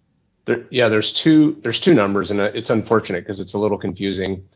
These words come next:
In order to be qualified as a formula restaurant, you have to have twelve locations or more. We have a limitation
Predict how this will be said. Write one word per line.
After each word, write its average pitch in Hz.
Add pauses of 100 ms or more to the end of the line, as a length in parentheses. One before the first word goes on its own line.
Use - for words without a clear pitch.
(260)
In 104
order 139
to 127
be 110
qualified 110
as 107
a 98
formula 101
restaurant, 107 (460)
you 104
have 104
to 107
have 95
twelve 104
locations 92
or 87
more. 82 (1500)
We 110
have 110
a 95
limitation 107